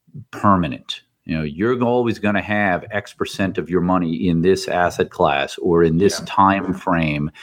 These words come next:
Speaker 2: Yes.
Speaker 1: And, uh,
Speaker 2: Suicide.
Speaker 1: you know, life
Speaker 2: Suicide.
Speaker 1: does, life doesn't work that way, does it?
Speaker 2: No, not anymore. That's, that's a great point, Rob. And, and, and, um,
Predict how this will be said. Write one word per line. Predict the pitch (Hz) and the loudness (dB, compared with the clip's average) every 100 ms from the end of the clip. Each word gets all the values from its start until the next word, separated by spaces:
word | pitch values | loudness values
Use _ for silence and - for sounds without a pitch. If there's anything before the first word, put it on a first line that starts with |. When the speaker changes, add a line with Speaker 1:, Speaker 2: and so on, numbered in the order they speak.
| - - - | -20 -16 -10
Speaker 2:
Yes. | 95 | -4
Speaker 1:
And, | 101 101 98 101 101 | 0 2 4 2 0
uh, | 92 98 95 | 0 2 2
Speaker 2:
Suicide. | - 82 82 - - | 0 -6 -12 -12 -6
Speaker 1:
you | 131 | -2
know, | |
life | 120 127 151 | 0 2 0
Speaker 2:
Suicide. | 107 | 2
Speaker 1:
does, | 139 120 | 0 0
life | 120 123 151 | 2 2 2
doesn't | 151 143 135 | 0 0 0
work | 143 - | 0 2
that | 123 87 | 0 0
way, | 78 | -2
does | 71 - - | -2 -2 -2
it? | - - | -6 -4
Speaker 2:
No, | 110 104 78 | -4 -4 -2
not | 98 170 | 0 0
anymore. | 214 190 196 165 80 - - - - - | 2 2 4 2 0 -4 -18 -20 -20 -4
That's, | 135 123 123 | 0 0 0
that's | 147 135 | 0 2
a | |
great | 120 143 135 | 2 2 0
point, | - 139 120 | 0 -2 0
Rob. | 98 87 85 | 0 -2 -2
And, | 95 98 101 | -4 -2 0
and, | 98 101 - | 0 -2 -2
and, | 101 98 98 | 2 2 2
um, | 95 92 90 92 | 2 0 -2 -4